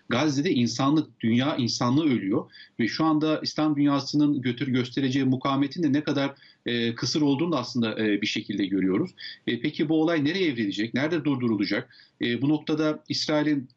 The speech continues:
durduğu noktada bir sonraki saldırısının önlenmesi için neler yapılabilecek? Ama hepsinin bir kuluçka evresi olduğunu biliyoruz Tunç Bey. Biz kalıcı barış ve gerçekten Filistinlilerin o taşıdıkları anahtarlarla evlerine dönebilmeleri için iki devletli çözümün gerçekleşmesini savunuyoruz. Ama şu an için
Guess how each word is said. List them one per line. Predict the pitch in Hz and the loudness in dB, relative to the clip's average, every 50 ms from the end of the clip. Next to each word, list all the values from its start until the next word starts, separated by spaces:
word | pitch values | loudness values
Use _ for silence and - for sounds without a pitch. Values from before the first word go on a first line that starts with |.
| - - - | -20 -8 -4
durduğu | 117 117 123 123 135 160 185 | -2 -2 0 0 0 0 0
noktada | 185 156 - - 156 143 139 135 123 107 120 | 0 -2 -2 -4 -4 -2 -2 -2 -2 -4 -6
bir | 135 | -8
sonraki | - - 170 160 151 151 151 | -6 -2 0 0 0 0 -2
saldırısının | - - 147 135 135 135 143 135 - 147 151 | -4 -4 -2 0 0 0 0 0 0 0 2
önlenmesi | 131 131 139 147 143 151 151 143 - | 2 4 4 4 4 2 2 0 -2
için | 139 - 147 | -4 -2 0
neler | 135 127 143 165 175 | 2 2 2 2 0
yapılabilecek? | 170 156 - 147 143 127 120 107 101 92 95 - 113 - _ - - - _ - | 0 -2 0 -2 0 0 0 0 0 -2 -2 -4 -6 -6 _ -20 -20 -14 _ -2
Ama | 127 147 147 127 | -2 0 0 0
hepsinin | 220 226 - 208 185 165 | -2 -4 -2 -2 -2 -2
bir | 170 | -2
kuluçka | - - 160 180 175 - 175 | 0 -2 -2 -2 -2 -2 -2
evresi | 160 156 160 151 - 160 | -2 -2 -2 -2 0 0
olduğunu | 151 147 156 160 147 | 0 0 0 0 0
biliyoruz | 143 151 180 165 147 - | 0 0 0 0 -2 -4
Tunç | - 120 104 - - | -4 -4 -4 -2 -2
Bey. | 98 104 | -2 -2
Biz | 123 131 - | -2 -4 -4
kalıcı | - - 127 139 139 170 202 | -4 -2 -2 -2 0 0 0
barış | 180 175 131 156 - - - _ - - _ _ - | 0 0 0 0 -2 -6 -10 _ -20 -20 _ _ -4
ve | 143 151 165 156 - _ _ | -2 -2 -2 -4 -6 _ _
gerçekten | - 151 190 208 - 185 151 - 151 147 | -6 -6 -6 -4 -6 -6 -4 0 0 0
Filistinlilerin | 127 - 156 175 165 - - 151 147 139 139 135 135 123 120 - _ _ - | 0 -2 -2 -4 -4 -2 0 2 2 4 2 2 2 0 -4 -6 _ _ -6
o | 143 135 127 | -6 -4 -2
taşıdıkları | - 147 127 - 147 147 - - 156 156 151 | -2 -2 -2 -2 -2 -4 -2 -2 -2 0 0
anahtarlarla | 135 139 139 131 - - 143 139 151 165 160 151 | 0 0 0 -2 -2 -2 0 0 2 2 2 2
evlerine | - 131 127 131 139 147 160 156 127 | 0 0 -2 0 0 2 2 2 2
dönebilmeleri | 123 123 139 131 143 139 139 139 139 139 190 214 | 2 0 0 0 2 2 2 2 2 2 0 -2
için | 180 - - 156 127 | -2 -2 -2 -2 -2
iki | 120 - 196 | -2 -2 -2
devletli | 156 156 151 147 143 135 - 143 | 0 0 0 0 -2 -2 -4 -6
çözümün | 127 - - 123 127 143 139 143 165 185 | -4 -2 -2 -2 0 0 0 0 2 2
gerçekleşmesini | 156 139 127 123 - 131 120 - 123 117 - 123 117 - 117 113 | 2 2 0 -2 -4 -6 -4 -4 -4 -4 -2 -2 -2 0 0 -2
savunuyoruz. | 104 - 113 110 107 107 104 104 120 190 190 - - - - - - _ - | 0 0 0 2 4 4 4 4 2 0 -4 -6 -12 -20 -20 -20 -12 _ -2
Ama | 143 156 151 | 0 0 0
şu | - 190 180 | 2 2 2
an | 160 | 2
için | 147 117 - 139 175 - | 2 2 0 -2 -2 -2